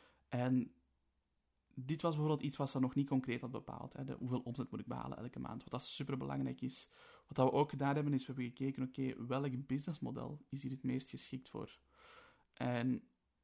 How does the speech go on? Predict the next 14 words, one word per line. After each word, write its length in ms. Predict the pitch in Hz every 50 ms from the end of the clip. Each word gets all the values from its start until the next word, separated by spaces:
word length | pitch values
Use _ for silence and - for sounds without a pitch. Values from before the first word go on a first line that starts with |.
| _ _ _ _ _ _ _ _ _ _ _ _ _ _ _ _ _
door 320 | - 123 131 131 123 123
daarover 360 | 123 110 113 143 170 165 156 139
te 100 | - 127
praten, 380 | - - 117 139 151 - -
heb 100 | 127 117
ik 180 | 127 131 - -
eigenlijk 360 | - - 135 139 143 147 -
van 140 | - - 117
haar 160 | 120 131 143
ondertussen 380 | 143 135 135 - 139 139 147 139
een 80 | 131
mailtje 300 | 139 135 139 147 147 156
gekregen, 480 | 156 147 - 151 147 147 147 143 139 - _ _ _ _ _
ehm, 440 | - - 65 - - - - -